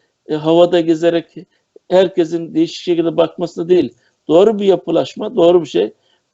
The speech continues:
E, Adrasan, Olimpos, Çıralı bölgesi bugün yani çok muhteşem. Yani Kumluca'nın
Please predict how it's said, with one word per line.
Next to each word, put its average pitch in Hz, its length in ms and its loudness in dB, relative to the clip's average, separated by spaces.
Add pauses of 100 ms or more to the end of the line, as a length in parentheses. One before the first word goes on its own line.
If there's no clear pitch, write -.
E, 160 320 2
Adrasan, 202 720 0
Olimpos, 202 540 -2
Çıralı 190 420 2
bölgesi 151 540 -2 (420)
bugün 175 340 0 (420)
yani 151 340 0 (300)
çok 180 320 0
muhteşem. 165 720 0
Yani 147 260 -2
Kumluca'nın 160 800 0